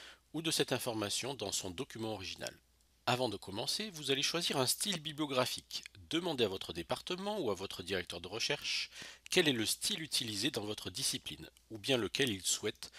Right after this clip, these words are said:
pour la réalisation de vos travaux. Chaque style a une manière particulière de rédiger des références bibliographiques, dans le texte, dans les notes de bas de page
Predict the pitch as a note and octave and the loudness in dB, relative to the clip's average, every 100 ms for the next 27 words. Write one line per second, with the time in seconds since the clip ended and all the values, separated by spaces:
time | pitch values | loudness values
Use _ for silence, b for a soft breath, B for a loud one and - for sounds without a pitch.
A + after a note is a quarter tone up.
0 | B B - B2 A2 G2 F#2 F2+ - G#2 | B B -4 4 6 6 4 2 0 -4
1 | F2+ G2+ - - - - B B B - | -6 -6 -6 -6 -10 -18 B B B -6
2 | - - E3 - - D#3 C3 B2 A#2+ A#2 | 4 6 6 4 6 6 6 4 4 4
3 | A#2 E3+ - - - B2+ D3+ B2+ A#2 A#2 | 2 0 0 -4 -2 2 4 4 0 -2
4 | A#2 A2 A#2+ G2+ F#2+ A#2+ - A2+ G2+ G2 | 0 2 2 2 0 0 0 -2 -4 -4
5 | G2 F2 F2 - E2 - - B B - | -4 0 0 0 -4 -8 -10 B B -20
6 | _ F#2 A2+ A#2 - A#2 - - - - | _ -2 2 4 4 4 4 0 -2 -10
7 | B B B - F#2+ C3 B2 A2 G2+ F#2 | B B B 0 4 8 6 6 2 0
8 | - F#2 C3 D#3 | 0 -2 -2 -4